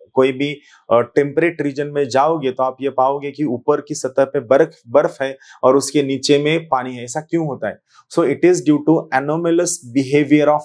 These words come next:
water। I repeat, ऐसा क्यों होता है? It is due to anomalous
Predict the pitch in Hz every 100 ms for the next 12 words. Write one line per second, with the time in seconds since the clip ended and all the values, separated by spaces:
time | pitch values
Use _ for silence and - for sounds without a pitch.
0 | - 110 113 123 107 - _ _ _ -
1 | 131 143 147 147 127 147 143 156 151 139
2 | 131 160 165 _ _ 127 139 160 147 139
3 | 151 151 - 135 147 156 160